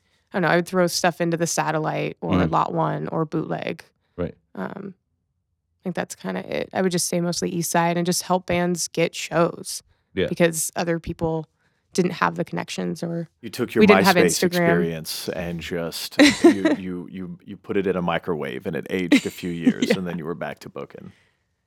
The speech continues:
Speaker 3: That's
Speaker 1: Yeah.
Speaker 3: awesome.
Speaker 1: And then I, I mean, Bootleg, I wasn't even booking. I was just the marketing
Speaker 2: Oh, okay,
Speaker 1: director,
Speaker 2: gotcha.
Speaker 1: which is why that only lasted for six months 'cause
Speaker 2: Mm.
Speaker 1: I started losing my mind very quickly there.
Speaker 2: Right.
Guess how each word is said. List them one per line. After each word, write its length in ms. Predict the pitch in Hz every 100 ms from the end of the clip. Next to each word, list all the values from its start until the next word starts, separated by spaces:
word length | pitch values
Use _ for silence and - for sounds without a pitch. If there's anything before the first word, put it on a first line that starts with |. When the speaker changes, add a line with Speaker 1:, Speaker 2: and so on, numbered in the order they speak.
| -
Speaker 3:
That's 160 | 202
Speaker 1:
Yeah. 60 | -
Speaker 3:
awesome. 380 | 55 - - - _ _ _ _ _ _ _ _
Speaker 1:
And 80 | 214
then 200 | 208 185 196
I, 60 |
I 20 | 214
mean, 140 | 202
Bootleg, 360 | 175 247 214 190
I 60 |
wasn't 240 | 190 190 190
even 160 | 180
booking. 300 | 180 - 170
I 60 | 160
was 100 | 180
just 140 | 180
the 60 | 185
marketing 560 | 170 180 202 95 190 165 _ -
Speaker 2:
Oh, 100 | 196
okay, 100 | 170
Speaker 1:
director, 180 | 78 175 175
Speaker 2:
gotcha. 60 |
Speaker 1:
which 160 | 196 190
is 100 | 180
why 180 | 185 180
that 200 | 175 185
only 220 | 185 175
lasted 420 | 170 170 - 170
for 140 | - 175
six 280 | - - -
months 300 | - - -
'cause 300 | - - 185
Speaker 2:
Mm. 160 | 180
Speaker 1:
I 100 | 180
started 300 | 170 175 165
losing 200 | 165 170
my 100 | 170
mind 240 | 165 170 165
very 320 | 147 - -
quickly 360 | - - - -
there. 120 | -
Speaker 2:
Right. 240 | 90 78